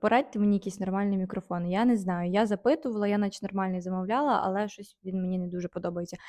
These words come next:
Якщо отак тримати, супер, а якщо я сюди ставлю, вже звук інший. Ну, неважно. Взагалі, це відео буде про те, чим я зараз займаюся.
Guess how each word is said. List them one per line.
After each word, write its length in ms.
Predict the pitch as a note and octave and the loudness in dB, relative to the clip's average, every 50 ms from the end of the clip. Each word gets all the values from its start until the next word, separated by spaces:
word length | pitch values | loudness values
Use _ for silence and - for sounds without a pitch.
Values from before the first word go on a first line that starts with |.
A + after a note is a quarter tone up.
| - - - - | -18 -18 -12 -10
Якщо 220 | F#3+ - - A3+ | -8 2 6 6
отак 280 | A3 A3 A3+ A3+ A3 - | 8 10 10 8 8 6
тримати, 420 | - A3 G3+ G#3+ A#3+ D#4+ D#4+ D4 | 4 4 6 8 8 6 6 4
супер, 360 | B3 - - G#3 - F#3+ - - | 0 -2 -2 -2 0 0 0 2
а 80 | - G3+ | 4 4
якщо 240 | G3+ G3+ - - A3+ | 4 4 4 4 4
я 140 | A3+ A3+ A3 | 4 4 2
сюди 260 | A3 A3 G3+ A3 A3 | 2 4 6 6 4
ставлю, 500 | A3 - - A3+ C4 F4+ G4 C#4 G#3 F3+ - _ _ _ _ _ _ - | 4 0 2 4 4 6 6 4 2 0 -4 _ _ _ _ _ _ -2
вже 320 | G3+ A3 A3+ A#3+ C4 C4+ | 2 6 6 6 6 6
звук 320 | B3+ A3+ G#3 G#3+ A#3+ A#3+ A#3+ | 4 4 4 4 4 4 2
інший. 440 | - - G3 F#3 F3 F3 - - - _ _ _ - - - - - - - | -2 -2 -2 -2 -2 -4 -10 -16 -20 _ _ _ -20 -20 -20 -20 -20 2 6
Ну, 200 | A3+ B3+ C4 - - _ _ _ | 8 8 8 6 2 _ _ _
неважно. 540 | - A3 A#3 A#3 A3+ G3+ F#3 F#3 E3+ F3 E3+ - _ _ - | 8 10 12 12 12 12 10 8 6 0 -4 -6 _ _ 2
Взагалі, 560 | G3 G#3+ G#3 G3 A3 A3+ A3+ C#4 D#4+ F#4 F4 | 4 4 6 6 6 6 8 10 10 8 8
це 400 | F4+ - - - - A#3+ B3 B3 | 6 0 2 8 8 10 10 8
відео 440 | A3 G3+ G3 F#3 G#3 A3+ C4 D4+ D4+ | 6 4 4 4 4 6 6 6 4
буде 540 | C4+ G#3 - G#3 G#3+ B3 B3+ D4+ D#4 D#4 | 2 2 2 4 4 6 8 8 6 6
про 320 | D4+ - _ - A3+ A3 G#3+ | 6 2 _ 4 4 4 4
те, 280 | - - A#3+ C4 E4 | 8 10 10 10 10
чим 340 | D#4+ - - - B3 C4 C#4 | 8 6 4 6 6 8 8
я 120 | A#3+ G3+ F#3+ | 8 6 6
зараз 320 | F#3 G3 G#3 G#3 G3+ F#3+ | 6 6 6 4 4 4
займаюся. 600 | F#3+ G3 F#3 F#3 F3+ E3+ E3+ E3+ F3 - - | 4 4 4 4 4 2 2 0 -2 -6 -8